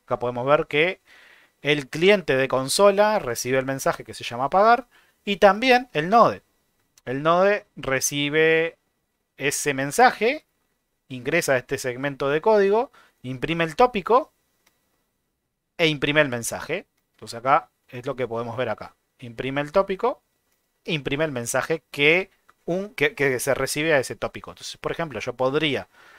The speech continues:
también, eh, enviar otro mensaje acá, que sea, no sé, podría enviar hasta un json, un X M L, lo que quiera, ¿no? Este, pero podría mandar un mensaje que diga, "Hola",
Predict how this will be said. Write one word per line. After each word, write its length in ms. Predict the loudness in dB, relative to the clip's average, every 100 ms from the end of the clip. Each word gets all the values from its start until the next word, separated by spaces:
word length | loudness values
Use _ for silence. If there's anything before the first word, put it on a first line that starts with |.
| _ -10
también, 480 | -8 0 2 0 -6 _ _ -12
eh, 280 | -8 -6
enviar 360 | -4 4 4 4
otro 260 | -6 -4 -4
mensaje 580 | -2 2 2 2 -6 -6
acá, 420 | -10 -2 -2 -2 _
que 140 | -14 -12
sea, 420 | -6 -2 -2 -4 _ _ _ _
no 100 | -14
sé, 320 | -12 -12 -14 -18 _ _ -10
podría 300 | -2 2 2
enviar 300 | 2 4 4
hasta 160 | 4 -6
un 80 |
json, 380 | -6 -4 -4 -6
un 20 |
X 220 | -14 -14 -12
M 220 | -6 -6
L, 120 | -6
lo 100 | -8
que 100 | -8
quiera, 280 | -2 -2 -2
¿no? 200 | -10 -12 -20 -20 -20 -16
Este, 580 | -16 -12 -12 -10 -12 -18 _ -4
pero 220 | -2 0
podría 300 | 2 4 4
mandar 180 | 2 0
un 60 |
mensaje 340 | 0 0 0 0
que 100 | -2
diga, 400 | 2 2 2 -4 -10
"Hola", 540 | -6 -4 -4 -4 -4